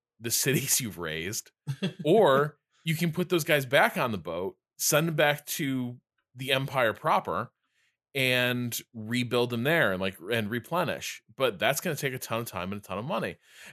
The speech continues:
Speaker 1: And so that is something I, I, I did find myself enjoying, where it's like, "No, unless you physically leave off your attack, your army just gets weaker." like, until guys go home to rebuild,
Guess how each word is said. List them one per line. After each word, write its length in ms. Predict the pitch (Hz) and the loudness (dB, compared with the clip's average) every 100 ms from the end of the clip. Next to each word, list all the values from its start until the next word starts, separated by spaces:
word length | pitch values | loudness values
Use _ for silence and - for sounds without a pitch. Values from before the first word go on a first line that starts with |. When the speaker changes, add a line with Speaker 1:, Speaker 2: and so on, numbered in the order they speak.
| _ | _
Speaker 1:
And 120 | 160 | -2
so 320 | 151 175 165 - _ | 2 4 4 0 _
that 240 | 143 165 185 | 2 4 4
is 160 | 208 | 2
something 240 | 214 180 139 | 0 2 0
I, 100 | 123 123 | 2 2
I, 40 | 120 | 2
I 100 | 120 | 0
did 360 | 117 107 147 170 | -2 0 2 2
find 220 | 156 139 | 0 -2
myself 380 | 110 - 98 95 | -2 0 -2 -2
enjoying, 640 | 98 101 98 92 92 90 - | -8 -6 -4 -2 -4 -6 -8
where 320 | 95 104 101 | -6 -4 -2
it's 220 | 101 - | -4 -4
like, 340 | 110 101 92 _ _ _ _ _ _ _ _ | -2 -2 -4 _ _ _ _ _ _ _ _
"No, 420 | 190 208 208 202 | 2 4 6 4
unless 520 | 180 185 208 233 - 214 | 2 2 2 2 0 0
you 220 | 208 190 | 0 0
physically 960 | - 202 208 226 196 202 175 165 139 - | -2 0 0 0 -6 -2 0 0 -4 -8
leave 340 | 117 127 147 | -8 -4 0
off 320 | 143 143 143 127 | 2 2 0 -4
your 120 | 113 | -6
attack, 640 | 104 117 95 64 - _ _ _ _ _ _ _ - | -4 0 0 -2 -8 _ _ _ _ _ _ _ 0
your 160 | 156 | 2
army 280 | 151 180 156 | 4 4 2
just 220 | 117 117 | 0 -4
gets 160 | 117 92 | -6 -6
weaker." 420 | 95 85 - 113 _ _ _ | -8 -10 -16 -20 _ _ _
like, 200 | 107 104 113 | -4 -2 -6
until 440 | 104 104 - 143 | -8 -6 -2 0
guys 260 | 151 147 - | 2 0 2
go 160 | 170 | 0
home 380 | 160 123 110 113 | 2 0 0 -4
to 120 | - | -8
rebuild, 600 | 95 110 120 101 92 92 | -6 -4 0 0 0 -4